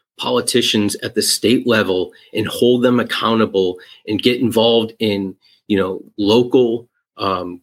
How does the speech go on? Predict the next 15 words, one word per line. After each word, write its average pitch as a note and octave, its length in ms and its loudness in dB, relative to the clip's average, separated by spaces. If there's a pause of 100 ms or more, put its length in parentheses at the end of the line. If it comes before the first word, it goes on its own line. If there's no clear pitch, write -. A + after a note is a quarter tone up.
gun A#2 300 2
rights G#2+ 400 -2
organizations G2 1040 0
that G#2+ 180 -2
are G2 220 -4
actually A2+ 840 2
fighting A2+ 520 0
for G#2 180 -2
rights, G2+ 640 -2
your G#2 140 -6
gun G2 280 0
rights, F#2+ 400 -2
and F#2 120 -10
holding A#2+ 640 2 (380)
politicians G#2+ 760 -2